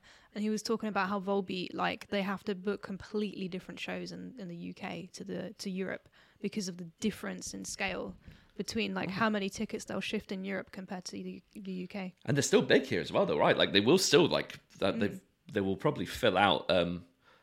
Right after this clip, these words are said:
Speaker 2: guessing Wembley, S S E here, maybe?
Speaker 1: Yeah, but they don't, I don't think they get top billing here,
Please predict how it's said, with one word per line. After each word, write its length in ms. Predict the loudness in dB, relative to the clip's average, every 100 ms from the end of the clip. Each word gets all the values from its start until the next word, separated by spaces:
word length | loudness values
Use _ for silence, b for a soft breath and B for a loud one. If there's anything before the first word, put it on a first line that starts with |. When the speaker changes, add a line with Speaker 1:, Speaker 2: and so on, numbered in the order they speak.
| b
Speaker 2:
guessing 240 | -2 0 6
Wembley, 400 | 6 6 8 8
S 160 | 8
S 160 | 4 2
E 160 | 2
here, 200 | 2 2
maybe? 320 | 2 0 0 -6 -4
Speaker 1:
Yeah, 320 | 0 2 0 2
but 100 | 4
they 100 | 6
don't, 220 | 4 4
I 120 | 2
don't 260 | 4 4 4
think 120 | 2
they 80 | 0
get 120 | 0
top 220 | -2 -8 -4
billing 280 | -6 -6
here, 260 | -8 -10 -12